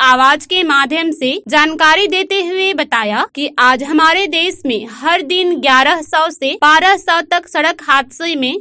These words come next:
मृत्यु हो रही है और कुछ लोग बहुत ही गंभीर अवस्था में घायल हो जाते हैं। ऐसे में सरकार को जागरूकता अभियान चलाना चाहिए, जिससे कि सड़क से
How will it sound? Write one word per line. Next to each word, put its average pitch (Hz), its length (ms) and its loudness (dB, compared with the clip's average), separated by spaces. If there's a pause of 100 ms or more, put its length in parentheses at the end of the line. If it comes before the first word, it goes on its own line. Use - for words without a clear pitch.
(120)
मृत्यु 349 440 -2
हो 339 200 -2
रही 254 300 0
है 190 280 -8
और 247 380 0
कुछ 370 180 -8
लोग 370 320 -2
बहुत 311 340 0
ही 392 160 0
गंभीर 294 500 0
अवस्था 277 500 0
में 294 140 -4 (140)
घायल 320 420 -2
हो 208 200 -6
जाते 214 360 -2
हैं। 202 300 -6
ऐसे 294 300 2
में 392 220 4
सरकार 294 460 2
को 220 180 -6 (160)
जागरूकता 302 680 2
अभियान 302 500 0 (140)
चलाना 339 420 0
चाहिए, 247 560 -4
जिससे 285 440 -4
कि 320 320 -8
सड़क 359 400 0
से 381 220 -2